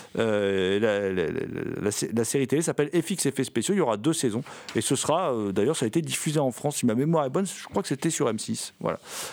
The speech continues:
Donc, euh, mais je vous conseille donc, ces, ces deux films sortis, comme d'habitude, dans des très belles éditions chez l'Atelier d'Images,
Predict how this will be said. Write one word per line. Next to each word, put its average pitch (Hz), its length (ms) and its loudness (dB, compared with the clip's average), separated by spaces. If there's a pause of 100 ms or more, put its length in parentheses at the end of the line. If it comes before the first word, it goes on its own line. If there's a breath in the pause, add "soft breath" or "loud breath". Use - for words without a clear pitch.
Donc, 135 260 2
euh, 123 280 6
mais 151 100 4
je 147 100 -2
vous 196 60 0
conseille 196 360 2
donc, 156 120 -2
ces, 120 200 2
ces 127 160 0
deux 156 140 2
films 233 240 2
sortis, - 340 -2
comme 165 200 2
d'habitude, 143 340 -2
dans 120 80 4
des 104 120 0
très 156 160 0
belles 139 220 2
éditions 120 340 0
chez 101 140 0
l'Atelier 104 320 0
d'Images, 107 360 0